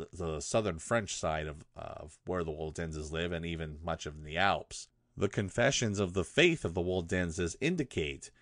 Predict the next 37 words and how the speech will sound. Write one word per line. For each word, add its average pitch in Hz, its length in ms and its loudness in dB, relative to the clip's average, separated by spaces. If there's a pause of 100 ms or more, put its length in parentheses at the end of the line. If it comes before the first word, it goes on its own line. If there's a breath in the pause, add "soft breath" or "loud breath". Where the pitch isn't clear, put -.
(140 soft breath)
that 107 180 2
they 107 100 10
did 98 220 6
not 90 240 2
practice 120 540 6
infant 87 420 -4
baptism. 82 760 2 (800 soft breath)
There 107 180 8
is 143 160 8
a 135 40 4
confession 90 640 0
of 78 100 -4
faith 87 380 0
which 92 180 0
was 80 120 -6
published 92 680 0
by 78 460 2 (420)
a - 60 -8
man 90 340 0
named 82 280 -4
Perrin 85 720 0
in 87 180 -6
Geneva, 87 640 2 (340 soft breath)
and 127 220 0
despite 87 500 -2
the 80 100 -6
writings 82 440 -2
about 80 300 -4
what 85 200 -4
they 80 140 -4
believed, 87 800 -4 (460 soft breath)
uh, 76 220 -6
and 80 160 -8
being 92 160 0
against 104 420 -2
infant 82 320 -6
baptisms, 78 540 -2